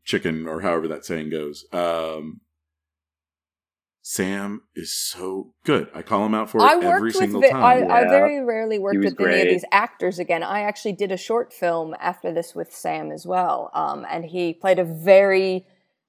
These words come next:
Speaker 2: somewhat similar character, which is why we cast him, but he's, he's really great to work with.
Speaker 1: Yeah. He's just so, just warm and giving and can turn from this, like,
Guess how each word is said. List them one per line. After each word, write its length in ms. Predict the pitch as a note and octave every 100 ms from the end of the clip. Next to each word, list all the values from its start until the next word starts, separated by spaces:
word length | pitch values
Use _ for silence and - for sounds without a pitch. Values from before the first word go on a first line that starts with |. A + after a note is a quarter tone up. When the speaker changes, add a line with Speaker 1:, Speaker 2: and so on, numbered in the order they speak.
| _
Speaker 2:
somewhat 420 | - G4+ A#4+ C#4
similar 320 | F4+ F#4 G#3+
character, 400 | F3+ F3 E3+ F3
which 160 | D#3+ E3+
is 120 | F3
why 140 | F3+ E3+
we 120 | D#3+
cast 280 | F3 F3 -
him, 80 | D#3+
but 100 | D#3
he's, 340 | A3+ G3 - G3
he's 180 | G3
really 240 | F#3 F#3+ E3+
great 240 | D#3+ D#3+
to 80 | -
work 220 | D#3+ D#3+
with. 220 | - E3 F3 _ _ _ _ _ _ _ _ _ _ _ -
Speaker 1:
Yeah. 240 | F#2 B1+ - _ _ _
He's 500 | - G2+ G2 G2 -
just 320 | - F#2 -
so, 800 | - - B2 A#2+ A#2+ A#2+ A2 G2+ _ _ _
just 180 | A#2+ C#3
warm 460 | A2 G#2 B2+ D3 D#3
and 220 | G#2 F#2+
giving 420 | G2 G#2+ G#2+ G#2+
and 140 | F#2 E2+
can 160 | G2
turn 340 | - A2 A#2+ A#2
from 240 | G#2 F#2
this, 240 | F#2+ F#2
like, 220 | G2 F2+